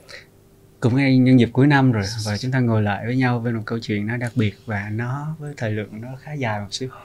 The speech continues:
Nhưng mà nghĩ, nghĩ là nó đáng để chúng ta có thể trò chuyện với nhau. À,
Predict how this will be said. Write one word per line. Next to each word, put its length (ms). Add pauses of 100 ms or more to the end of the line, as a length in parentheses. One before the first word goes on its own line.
(380)
Nhưng 160
mà 80
nghĩ, 120
nghĩ 200
là 100
nó 140
đáng 200 (140)
để 120
chúng 80
ta 120
có 80
thể 200
trò 140
chuyện 280
với 100
nhau. 200 (480)
À, 380